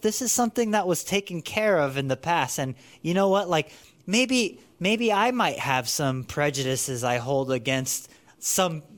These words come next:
people, w-, whatever the color might be. But you know what? By the end of it,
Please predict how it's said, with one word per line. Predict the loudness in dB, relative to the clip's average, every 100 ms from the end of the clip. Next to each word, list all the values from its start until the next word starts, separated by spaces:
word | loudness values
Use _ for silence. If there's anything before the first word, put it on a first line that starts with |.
| -10
people, | -2 0 2 0 0 -2
w-, | -6 -10 -14 -8
whatever | 0 2 4 2 2
the | 2 0
color | 0 2 2
might | 0 0 -2
be. | -2 -2
But | 0 0 0 -6 -20 -20 _
you | -2
know | 2
what? | 2 2
By | 2 2
the | 2
end | 2 0
of | 2
it, | 2 0